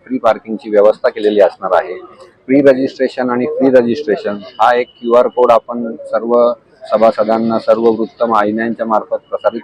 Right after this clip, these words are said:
करत आहोत. आणि या इथे आपल्याला या शेल्टरमध्ये सर्व प्रकारच्या ज्या काही, अ, घरांचे आपल्याला,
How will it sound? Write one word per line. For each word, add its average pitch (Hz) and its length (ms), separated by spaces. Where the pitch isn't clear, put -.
करत 104 200
आहोत. 90 240
आणि 127 460
या 131 260
इथे 123 380
आपल्याला 120 460
या 123 200
शेल्टरमध्ये 113 680
सर्व 123 420
प्रकारच्या 123 680
ज्या 117 140
काही, 117 360
अ, 104 200
घरांचे 117 760
आपल्याला, 110 640